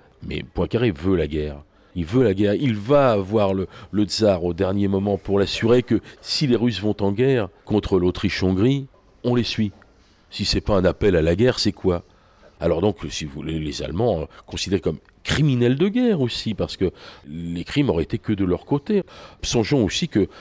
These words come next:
pour faire payer les réparations de guerre, la France va occuper la Ruhr quelques années après l'armistice. Et toujours le sinistre Poincaré, qui n'est plus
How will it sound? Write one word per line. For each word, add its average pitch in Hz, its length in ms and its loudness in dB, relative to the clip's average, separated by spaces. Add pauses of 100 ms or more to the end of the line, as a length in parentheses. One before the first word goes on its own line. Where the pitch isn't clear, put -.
(140)
pour - 180 0
faire - 280 -2
payer 107 340 -2
les 90 100 2
réparations 80 520 -4
de 98 40 -4
guerre, 165 340 0 (220)
la - 120 -6
France 151 260 -4
va 87 80 0
occuper 156 440 -2
la 170 120 2
Ruhr 196 320 0
quelques 95 340 -4
années 85 140 -2
après 82 240 -4
l'armistice. 80 680 -8 (500)
Et 95 160 -2
toujours 147 440 2
le 117 100 4
sinistre 147 520 -2
Poincaré, 190 580 2
qui - 120 -6
n'est 104 100 2
plus 131 240 0